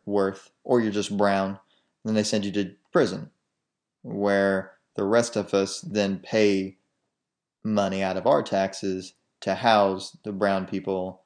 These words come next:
or whoever they decide to stick in the prison system. And think about it. Anyone that's in prison right now for a nonviolent crime, why, why are they in there? Like,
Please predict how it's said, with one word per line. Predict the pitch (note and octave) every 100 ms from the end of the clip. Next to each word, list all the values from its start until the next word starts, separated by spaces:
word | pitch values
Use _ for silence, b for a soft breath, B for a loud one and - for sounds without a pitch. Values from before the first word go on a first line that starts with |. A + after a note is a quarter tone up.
| _ -
or | G#2 G2
whoever | G2 F#2+ F#2+
they | F#2 F#2
decide | F2+ - F#2+ F#2 F2+
to | -
stick | - G2+ G2
in | F2+ F2+ - -
the | A2+ - - _ _ _
prison | - G2 E2
system. | - - - - - _ _ _ -
And | G2 F#2+ F#2 _ _ _ _ _ _ _ _ -
think | C3+ B2+
about | G#2 - -
it. | - - - _ -
Anyone | C#3+ C#3 B2+
that's | C3
in | B2+
prison | C3+ C#3+ A#2 G2+ G2
right | A2 G#2+
now | G#2 G#2
for | G#2+ A#2+ G#2
a |
nonviolent | A2 A#2+ A#2+ A2 A2 A2 G#2+ -
crime, | A#2+ G#2+ F#2+ F#2+ - _ _
why, | - G2 F#2+ F#2 A#2+ D3+ A#2+ G2+ F#2 F#2 - _
why | - A2 A2+
are | A2+
they | A2
in | G2+ F#2+
there? | - - - _ _ _ _
Like, | A2+ G2+ G2+ F#2+ - -